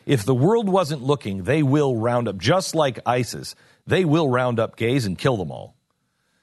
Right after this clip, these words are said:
And nobody's paying attention to this. And it, it is, it's why a year ago I issued the warning to the churches. You've got to pay attention to this. You have to know who you're in bed with. And I,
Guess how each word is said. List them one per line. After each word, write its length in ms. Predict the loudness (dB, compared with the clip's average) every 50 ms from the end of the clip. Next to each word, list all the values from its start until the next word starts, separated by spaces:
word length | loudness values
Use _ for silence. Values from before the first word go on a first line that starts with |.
| _ _ _
And 380 | -2 0 2 2 0 0 -2 -4 0
nobody's 440 | 2 4 4 4 4 2 2 2 2
paying 240 | 2 2 2 2 2
attention 360 | 2 0 0 0 -2 -2 -2
to 60 | -2
this. 340 | -2 -4 -6 -10 -14 -18 -20 _ _ _ _ _ _ _ _ _ _ _ _ _ _ _ _ _ _ _
And 360 | -2 0 0 2 0 -2 -4 -6 _ -2
it, 200 | 0 0 0 2
it 120 | 2 2 2
is, 260 | 2 0 0 -4 -8 _
it's 380 | -12 -8 -4 -2 -2 -2 -2 -4
why 440 | -2 0 2 2 2 2 0 0 0
a 80 | 0 -2
year 260 | 0 0 0 2 2
ago 340 | 2 2 2 2 2 2 0
I 120 | -2 -2
issued 400 | 0 0 0 0 0 0 -2 -2
the 60 | -2
warning 420 | -2 -2 -2 -2 0 0 0 0 0
to 80 | 0
the 80 | 0 -2
churches. 560 | -2 -2 -2 0 0 -2 -4 -4 -6 -6 -8 -10 -6
You've 220 | -2 -2 -2 -2
got 300 | -2 -2 0 0 0 0
to 100 | -2 -2
pay 340 | -2 0 2 2 2 2 2
attention 640 | -2 -4 -4 -6 -6 -4 -4 -2 -2 -2 0 0 2
to 120 | 0 0
this. 380 | 0 0 -2 -4 -6 -8 -6 -4
You 120 | -2 0
have 200 | 0 0 -2 -2
to 80 | -2 -2
know 200 | 0 2 2 2
who 80 | 2 0
you're 240 | 0 0 0 2
in 140 | 2 0 0
bed 260 | 0 0 0 0 0
with. 360 | -2 -2 -4 -4 -4 -8 -12 -16 _ _ _ _ _ _ _ _ _ -4
And 120 | -2 0
I, 180 | 2 2 0 0